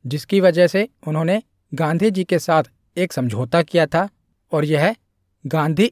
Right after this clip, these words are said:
इरविन समझौता के नाम से जाना जाता है। और यह समझौता पाँच मार्च उन्नीस सौ इकतीस को हुआ था गांधी और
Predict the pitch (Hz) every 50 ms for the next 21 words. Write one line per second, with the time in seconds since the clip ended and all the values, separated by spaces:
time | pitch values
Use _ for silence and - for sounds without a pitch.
0 | _ - 185 165 160 180 196 180 - 156 147 123 139 143 147 - 170 170 165 -
1 | 165 151 135 139 131 - 196 233 269 _ _ _ _ - 131 147 160 160 160 156
2 | 143 120 110 - 120 98 107 117 - _ _ _ _ _ _ _ - - 151 151
3 | 147 151 156 202 208 - 175 156 127 139 135 127 - 170 214 226 _ _ _ _
4 | _ _ _ _ _ _ - 160 165 185 196 - 170 151 151 151 139 120 - _
5 | _ _ _ _ _ _ - 160 160 170 - - - - 170 - 165 - _ -
6 | 160 - - 165 180 160 156 143 120 - 113 98 104 _ _ _ _ _ _ _
7 | - 147 143 151 135 135 135 - 185 190 160 175 220